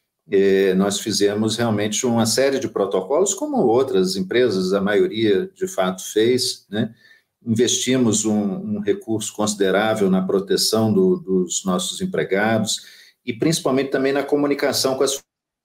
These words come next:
famílias, né? Para que elas não ficassem receosas de que o marido ou a esposa ou o filho que tava indo trabalhar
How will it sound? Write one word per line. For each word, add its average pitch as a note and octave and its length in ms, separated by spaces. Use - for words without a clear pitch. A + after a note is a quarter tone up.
famílias, B2 640
né? A2+ 140
Para B2 180
que - 140
elas C#3+ 340
não A#2+ 220
ficassem G#2 680
receosas A2 960
de G#2+ 140
que A#2+ 320
o A#2+ 80
marido G#2+ 520
ou B2+ 140
a A2 80
esposa A2 560
ou B2 160
o B2 40
filho C3+ 420
que - 80
tava C3+ 340
indo A#2 320
trabalhar A2 680